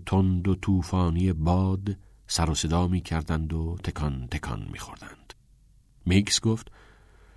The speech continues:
«چه شب ترسناکیه اون بیرون.» در حالی که می‌لرزید، خود را به آتش نزدیکتر کرد. «ناکس کجاست؟» پیتس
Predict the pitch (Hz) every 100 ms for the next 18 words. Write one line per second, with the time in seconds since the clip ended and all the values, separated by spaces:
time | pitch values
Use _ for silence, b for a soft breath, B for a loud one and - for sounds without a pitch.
0 | - - 104 110 135 - - 101 98 -
1 | 107 104 135 - 117 87 90 71 71 53
2 | - - _ _ _ _ - - - -
3 | - - 73 82 87 82 90 90 90 85
4 | 82 71 90 95 90 b b b - -
5 | 90 92 92 208 104 82 - 87 - 85
6 | 73 80 - 73 - - - - - -
7 | _ - - - 92 110 113 - - 214
8 | 151 90 - - - - - - _ _
9 | - - - 120 135 -